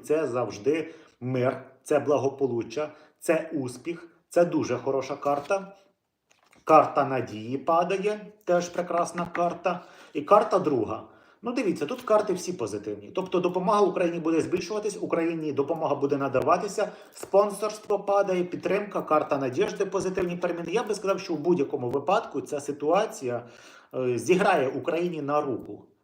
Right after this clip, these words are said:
в позитивному ключі і в позитивному контексті. Тепер давайте на Таро подивимося.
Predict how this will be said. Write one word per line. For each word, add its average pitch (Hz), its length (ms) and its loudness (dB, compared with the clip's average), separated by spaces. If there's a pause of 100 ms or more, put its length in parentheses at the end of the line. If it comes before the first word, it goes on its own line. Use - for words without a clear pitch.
(140)
в - 100 -20
позитивному 131 800 0
ключі 120 360 -6
і 175 80 -2
в - 160 -8
позитивному 127 580 -4
контексті. - 640 -6 (360)
Тепер 196 260 4
давайте 196 340 4
на 175 120 0
Таро 170 220 2
подивимося. 104 600 -6